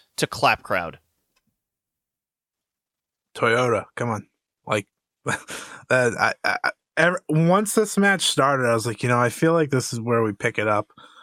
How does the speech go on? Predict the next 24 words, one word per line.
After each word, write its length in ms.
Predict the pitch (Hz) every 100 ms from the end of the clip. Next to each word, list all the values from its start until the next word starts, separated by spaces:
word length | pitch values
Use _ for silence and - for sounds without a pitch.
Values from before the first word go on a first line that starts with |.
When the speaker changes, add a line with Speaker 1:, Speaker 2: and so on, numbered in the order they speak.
| - -
Speaker 2:
Uh, 240 | 104 101
Toyota's 600 | - - 120 123 123 120
just, 460 | - 110 - - - _ -
of 100 | -
course, 240 | 117 104
Toyota. 520 | - 110 107 110 113
And, 180 | 110 107 - - - _ -
uh, 60 | - - _ _
you, 220 | - 147
you 320 | 147 151 151
brought 280 | 135 147 147
up 160 | 143 135
earlier 360 | 135 135 131
how 160 | 120 123
she, 160 | - 117
you 300 | 113 107 104
know, 80 | 104
almost 280 | 104 107 -
killed 200 | 107 101
herself 360 | 101 101 107
'cause 160 | - 98
she's 140 | 104
Manami 420 | 104 101 101 101 -
Toyota. 460 | 107 101 101 101